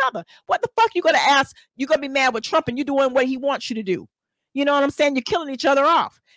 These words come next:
DeSantis give a damn about whether y'all child kill each other because they, the white folk, so, most of 'em, I can't say all of 'em, clear people, the, the, the wrong type of white folk,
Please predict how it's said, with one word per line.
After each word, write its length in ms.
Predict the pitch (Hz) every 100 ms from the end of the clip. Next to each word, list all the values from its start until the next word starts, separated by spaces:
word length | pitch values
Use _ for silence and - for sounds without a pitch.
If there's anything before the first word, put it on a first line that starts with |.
| -
DeSantis 580 | 208 240 339 370 277 247
give 180 | 269 240
a 40 |
damn 260 | 233 294 294
about 240 | 220 -
whether 180 | 214 202
y'all 160 | 202 190
child 260 | 214 202
kill 200 | - 254 214
each 140 | -
other 140 | 180 175
because 260 | 175 175 - _
they, 220 | 214 285 -
the 180 | 190 185
white 260 | 254 359 -
folk, 240 | 233 214 208 _ _ -
so, 220 | - 294
most 380 | 262 294 - 196
of 120 | 175
'em, 80 | 175
I 80 |
can't 260 | 180 262 160
say 300 | - 208 175 -
all 260 | 151 147 135
of 80 |
'em, 60 | 135 - _ _
clear 240 | - 381 302
people, 440 | - 214 185 220 _ _ _ _ _ _ _ _ _ _ _ -
the, 80 |
the, 180 | 202 190
the 260 | 180 185 220
wrong 380 | 196 330 311 269
type 280 | - 220 196
of 60 |
white 240 | 185 180 -
folk, 260 | 185 170